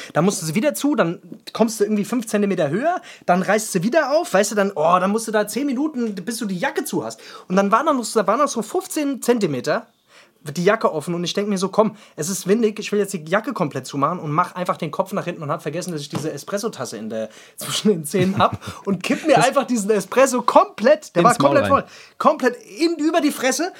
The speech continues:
Speaker 1: komplett das Ganze, über den ganzen Pulli, einfach einen weißen Pulli angehabt, komplett braun
Speaker 2: Ja.
Speaker 1: und, äh, meine Fresse voll mit Espresso und steh da halb in der, in der,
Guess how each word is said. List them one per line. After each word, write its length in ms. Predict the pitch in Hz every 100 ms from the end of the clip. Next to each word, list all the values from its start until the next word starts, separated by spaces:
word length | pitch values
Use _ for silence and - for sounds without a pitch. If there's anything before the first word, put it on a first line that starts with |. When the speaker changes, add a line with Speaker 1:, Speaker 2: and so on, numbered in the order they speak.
| - -
Speaker 1:
komplett 340 | 269 269 285
das 180 | 269 220
Ganze, 320 | - 311 311
über 260 | 240 254 254
den 140 | 233
ganzen 460 | 214 262 294 277 254
Pulli, 440 | 254 294 233 269 -
einfach 220 | 220 233
einen 100 | 196
weißen 220 | 214 214
Pulli 180 | 214 220
angehabt, 260 | 165 180
komplett 340 | - 190 208 214
braun 320 | 165 180 285 - - - -
Speaker 2:
Ja. 140 | 117
Speaker 1:
und, 360 | 175 190 185 208
äh, 280 | 196 185 185
meine 240 | 175 180
Fresse 420 | 180 - 247 277
voll 180 | 240 220
mit 140 | 220 196
Espresso 460 | 175 - 208 175
und 180 | 185 165
steh 160 | - 196
da 140 | 196
halb 180 | 185 202
in 100 | 185
der, 180 | 180 180
in 80 | 180
der, 120 | 175